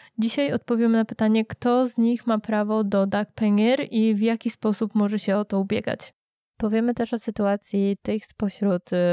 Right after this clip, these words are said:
polskich pracowników, którzy nie posiadają bank I D albo bypass, dlatego nie mogą się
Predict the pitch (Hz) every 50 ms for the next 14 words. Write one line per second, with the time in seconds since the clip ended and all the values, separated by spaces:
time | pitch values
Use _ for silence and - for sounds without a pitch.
0 | 175 175 175 - _ - - 190 185 185 _ - 196 - - 190 175 - 180 180
1 | 180 190 - - 208 - - - - - - 208 190 - 196 196 202 208 208 -
2 | 208 202 - 214 190 190 196 190 180 180 180 185 180 - 190 196 196 202 208 -
3 | - _ _ _ - - 196 185 190 185 185 - 180 180 190 196 214 247 277 _
4 | _ _ _ _ _ _ _ _ _ _ _ - - 202 202 196 196 196 202 190
5 | 190 202 202 202 202 185 185 196 190 196 196 - - - - - 190 - - -
6 | - - - _ _ _ _ _ _ _ _ _ - 208 202 - 208 196 202 202
7 | 202 202 208 220 220 226 233 226 220 220 214 196 - - 196 190 196 196 196 196
8 | 202